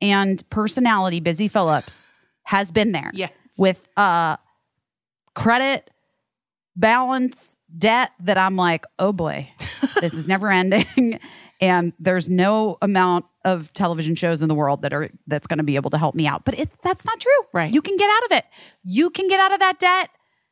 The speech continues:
Speaker 1: If you dread looking at your credit card statements, you're not alone. It can really feel overwhelming and crippling. S-, Upstart can help you on your path to financial freedom. So many people experienced financial hardship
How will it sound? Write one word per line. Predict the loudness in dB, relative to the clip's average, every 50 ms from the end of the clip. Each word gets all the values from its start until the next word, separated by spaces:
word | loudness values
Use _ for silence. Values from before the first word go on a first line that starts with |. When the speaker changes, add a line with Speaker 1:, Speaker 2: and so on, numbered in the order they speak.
| _ _ _ _ _ _ _ _ _ _ _ _ _ _ _ -4 -2
Speaker 1:
If | 0 2
you | 2 0
dread | 2 2 0 0 0 0
looking | -2 -4 -4 -2 -2
at | 0
your | 0 -2 -2
credit | -2 -2 -2 0
card | 0 -2 -2 -2 -2
statements, | -2 -4 -2 0 0 -2 -2 -2
you're | -2 0
not | 2 2 2
alone. | 2 0 2 2 2 2 2 2 0 0 -2 _ _ _ _ _ _ _ -6
It | -6 -2
can | 0 0 0
really | 2 2 2 2 0
feel | 0 0 2 2 2
overwhelming | 2 0 0 0 2 2 2 2 0 -2 -4
and | -4 -6 -8 -4
crippling. | -4 -4 -2 0 0 0 2 2 2 0 -2 -2 -6 _ _ _ _ _ _ -14
S-, | -10 -10 -10 -10 -12 _ _ _ _ _ _ _ _ _ _ _ _ _ 0
Upstart | 0 0 0 -4 -2 0 0 0 0 -4 -6
can | -4 -2 -2 -2
help | 0 0 -2 -2 0 0
you | -2 -2 0 0
on | -2 -2
your | -2 -4
path | -4 -4 -4 -2 0 0 0 0 -2 -6
to | -8 -6
financial | -2 -2 -2 0 0 -2 0 -2 -2 -4
freedom. | -4 -6 -4 -2 0 2 2 0 0
So | -4 -6 -6 0 2 2 2 2
many | 2 0 0 0 0 0 0 0 -2 -4 _ _ _ _ _ -12
people | -6 -4 -4 -2 0 0 0 0 0 -4 -6 _ _ _ _ _ -10
experienced | -10 -10 -10 -8 -4 -2 0 2 2 2 2 0 0 -4 -10 _ _
financial | -2 -2 0 0 0 -2 -2 -4 -2
hardship | -2 -2 -2 -2 -2 -2 -4 -4